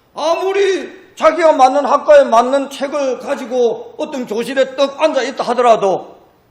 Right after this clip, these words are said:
누구누구라고 출석을 안 부르면은 아무 소용없는 겁니다. 출석 부른다고 하는 것은 그 학교에 등록을 했다는 겁니다. 이거의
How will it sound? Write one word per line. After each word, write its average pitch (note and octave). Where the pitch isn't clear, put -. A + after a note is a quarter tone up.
누구누구라고 D#4
출석을 F#4+
안 C4+
부르면은 C4
아무 -
소용없는 A#3+
겁니다. C#3
출석 D#4
부른다고 A#3+
하는 A3
것은 G3+
그 A3
학교에 A#3
등록을 D#4
했다는 D#4
겁니다. C3+
이거의 C#4